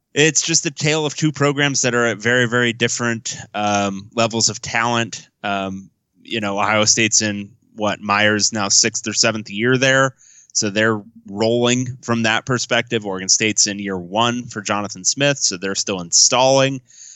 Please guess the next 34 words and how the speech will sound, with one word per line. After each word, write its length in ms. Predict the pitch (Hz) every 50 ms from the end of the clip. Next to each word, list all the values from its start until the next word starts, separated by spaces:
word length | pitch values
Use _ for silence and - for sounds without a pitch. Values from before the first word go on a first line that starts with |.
| - _ _ -
Um, 600 | - 104 101 101 101 101 98 95 95 90 - - _ _
I, 200 | 110 117 123 - - - _ _ _ _ _ - - - - - -
it's, 420 | - - 65 98 135 123 - - - -
it, 160 | 135 120 - - _ -
it's 180 | 120 135 123 156
always 300 | 151 147 143 135 104 110
weird 260 | 131 135 135 131 123
with 100 | 117 -
these 200 | 123 117 107 -
huge 280 | - 123 123 110 -
lines. 400 | 113 117 113 113 113 117 113 -
Thirty-nine 480 | - - 117 113 117 113 113 110 113 110
points 360 | - - 110 110 113 107 -
seems 320 | - - 113 113 107 - -
like 120 | 110 -
a 60 | 107
ton, 520 | 107 - - 113 113 113 117 117 117 113 101
but 160 | - 110 101 101
at 100 | - -
the 60 | -
same 180 | - 113 110 107
time, 300 | - 110 107 110 107 107
it's 120 | 98 -
on 140 | 113 110 110
the 60 | 101
road. 460 | 90 98 101 104 104 104 107 104 107 - _ _ _ _ _ _ _
Oregon 280 | - 107 110 107 107 107
State 280 | - - 117 110 104 80
was 160 | 104 95 -
bad 440 | - - 95 95 101 104 107 104 113
last 340 | 107 107 107 104 - - -
year. 480 | 110 107 107 107 107 107 104 104 - _ -
Ohio 320 | 104 90 98 107 107 104
State 420 | 104 - - 110 104 104 104 104